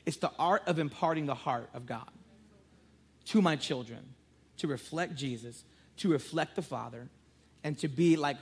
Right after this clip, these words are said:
the best I can at showing them how great they are.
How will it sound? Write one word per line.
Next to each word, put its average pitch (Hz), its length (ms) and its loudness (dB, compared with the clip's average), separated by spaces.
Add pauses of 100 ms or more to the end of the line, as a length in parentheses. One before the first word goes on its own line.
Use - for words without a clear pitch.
(100)
the 156 100 -2
best 180 380 2
I 175 180 6
can 127 500 -2 (300)
at 135 80 -2
showing 160 340 4
them 151 140 2
how 139 160 2
great 127 420 -4
they 143 140 -2
are. 123 140 -4